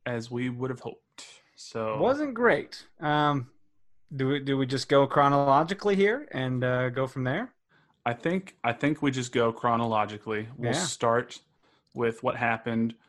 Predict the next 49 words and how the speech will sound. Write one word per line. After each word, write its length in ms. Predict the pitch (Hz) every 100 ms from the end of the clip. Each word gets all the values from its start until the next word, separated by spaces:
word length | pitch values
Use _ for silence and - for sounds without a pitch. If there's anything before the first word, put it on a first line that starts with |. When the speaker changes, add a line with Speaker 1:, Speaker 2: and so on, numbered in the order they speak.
| _ -
Speaker 1:
Wednesday 520 | 110 117 113 123 123
night 340 | 117 117 - _ _ _ _
in 220 | 120 117 127
Dallas. 600 | 120 113 113 117 - - _ _
This 180 | 113 -
was 160 | 139 127
one 320 | 127 131 127
where 300 | 120 117 113
you 300 | 117 113 220
were 140 | 247
kinda 240 | 226 185 165
concerned 380 | 143 156 180
about 240 | 120 110 98
this 160 | 107
game 260 | - 110 110
because 300 | 110 117 113
of 80 | 113
the 80 | 107
baby 300 | 117 123 117
midfield 520 | 123 120 117 107 110
that 120 | 110
we 80 | 113
were 80 | 110
gonna 160 | 107
have. 400 | 107 - - - _ _ _ _ _ - 165
Speaker 2:
I 100 | 180
was 120 | 180
also 260 | 233 -
Speaker 1:
Yeah. 60 | 196
Speaker 2:
a 40 |
little 180 | 180 165
excited 560 | 131 - 208 233 269 170
about 340 | 131 120 117
it 180 | 127 -
when 240 | 139 143
it 100 | 147
was 160 | 131 127
actually, 420 | 131 131 - 127
like, 380 | 120 117 113 - -
official. 520 | 127 - 156 - 113
I 80 | 110
was 140 | 113
like, 140 | 117 120
"Oh, 220 | 131 120
man, 280 | 123 127 123
this 140 | 135
could 140 | - 127
be 120 | 123
some, 460 | - 123 117 113